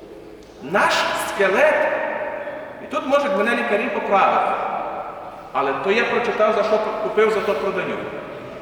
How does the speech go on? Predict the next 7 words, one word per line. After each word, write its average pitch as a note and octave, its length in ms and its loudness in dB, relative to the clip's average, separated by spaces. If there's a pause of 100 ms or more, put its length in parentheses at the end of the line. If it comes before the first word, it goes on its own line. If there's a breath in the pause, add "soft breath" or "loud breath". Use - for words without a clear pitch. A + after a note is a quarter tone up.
(140)
Наш F#3 180 2
скелет A3 580 2
не G#3+ 220 2
росте. A3 360 2 (2750)
Він F#3+ 160 -4
постійно B3 400 -2
змінюється. G3 600 -2